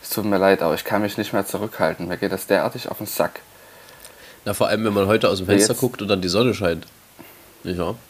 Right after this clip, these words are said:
Speaker 1: Ja, gestern halt nicht, ne? Ihr wisst ja, wie gestern das Wetter war am Samstag, am Kar-Samstag.
Speaker 2: Autosamstag.
Speaker 1: Naja, ähm, und ich bin also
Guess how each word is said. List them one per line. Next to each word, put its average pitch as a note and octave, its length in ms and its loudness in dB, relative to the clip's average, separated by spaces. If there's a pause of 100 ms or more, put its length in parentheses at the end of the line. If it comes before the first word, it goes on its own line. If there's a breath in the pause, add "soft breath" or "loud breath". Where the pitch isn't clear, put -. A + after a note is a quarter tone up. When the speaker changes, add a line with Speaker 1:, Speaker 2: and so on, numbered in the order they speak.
(760)
Speaker 1:
Ja, - 160 0
gestern F#2+ 420 0
halt F2+ 220 2
nicht, A2 220 -4
ne? - 200 -2 (160)
Ihr G#2 140 -6
wisst G#2+ 180 -4
ja, F2+ 80 0
wie F#2 80 -2
gestern F2 320 -4
das E2+ 160 -8
Wetter F#2 240 -2
war E2+ 140 -2
am F#2+ 100 -6
Samstag, - 560 -2
am - 220 -12
Kar-Samstag. - 800 -4 (2750 loud breath)
Speaker 2:
Autosamstag. F#2 840 4
Speaker 1:
Naja, F2+ 120 -2
ähm, F#2 60 -10 (140)
und G2 340 2 (840 loud breath)
ich - 160 -8
bin G2+ 320 2 (340)
also F2 500 4